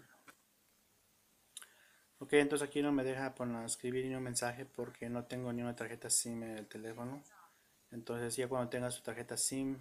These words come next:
aquí vas a poner seleccionar dos veces y te pone la, la, la, la frase acá o el número de teléfono, ¿ok? Aquí puedes seleccionar contactos,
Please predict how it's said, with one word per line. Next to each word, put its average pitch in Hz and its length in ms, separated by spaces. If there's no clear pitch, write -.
aquí 117 540
vas 117 220
a 113 120
poner 117 500
seleccionar 120 880
dos 123 160
veces 127 300
y 123 60
te 117 140
pone 113 360
la, 110 320
la, 113 220
la, 110 180
la 110 140
frase 117 400
acá 120 320
o 113 80
el 110 120
número 113 260
de 107 60
teléfono, 107 500
¿ok? - 100
Aquí 123 200
puedes 120 260
seleccionar 117 500
contactos, 120 880